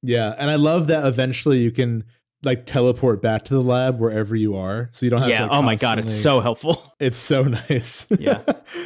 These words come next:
Speaker 1: Um, this game is incredible. I think this might be my favorite of the bunch. It's, like,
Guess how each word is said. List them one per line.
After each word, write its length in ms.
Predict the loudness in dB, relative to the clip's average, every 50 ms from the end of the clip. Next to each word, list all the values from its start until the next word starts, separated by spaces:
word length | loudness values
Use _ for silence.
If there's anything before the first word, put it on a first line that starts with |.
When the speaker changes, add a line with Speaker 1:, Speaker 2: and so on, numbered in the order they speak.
| -10 -8 -4 -2
Speaker 1:
Um, 480 | -2 0 0 0 0 0 -2 -4 -6 -8 -12 _ _ -12
this 280 | -4 0 2 2 2 2
game 300 | 0 2 2 2 4 4
is 140 | 2 2 0
incredible. 640 | -2 -4 -6 -6 -6 -6 -8 -8 -10 -10 -12 -10 -8
I 120 | -4 -2 0
think 240 | 2 2 2 2 2
this 220 | 2 0 0 0
might 360 | -2 -2 -2 -2 -2 -4 -6 -8 _ _
be 140 | -4 -2 0
my 180 | 0 0 0 0
favorite 460 | 0 2 0 2 2 2 0 0 0
of 160 | -2 -4 -2
the 80 | -2 0
bunch. 480 | 0 2 2 2 0 -2 -4 -6 -8 -4 0
It's, 200 | 0 2 2 2
like, 280 | 2 0 0 -4 -8